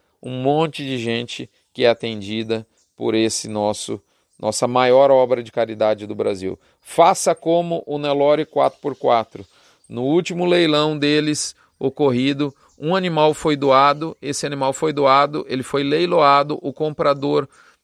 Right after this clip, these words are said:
doou novamente esse animal e isso foi assim, por assim se dizer, por três vezes e foi arrecadado mais de trinta mil reais para o hospital.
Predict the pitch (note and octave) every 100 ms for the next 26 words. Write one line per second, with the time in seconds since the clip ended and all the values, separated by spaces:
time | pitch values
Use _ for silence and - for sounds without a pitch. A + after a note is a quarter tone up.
0 | _ A2+ A2+ F3 G3 F3 G#3 G3+ F3+ D#3+
1 | D3 D3+ D3+ D3+ - D3 C#3 C3+ D3 D#3
2 | D#3+ - E3 - E3 F3+ F3 D#3 - E3
3 | F3+ - _ _ _ - D3+ D3 - D#3+
4 | - E3 C3+ C3 D#3+ D3 D3 - F3+ F3+
5 | C#3+ C#3+ D#3 D3 D3 - E3 E3 D#3 C#3
6 | D3 D3+ D3+ D#3 F3+ F#3+ D#3 D#3+ - E3
7 | G3 G#3 E3+ D3 D3+ D#3+ C#3+ B2+ C3 C#3+
8 | - A#2+ B2+ B2+ B2 - - G#2+ F#2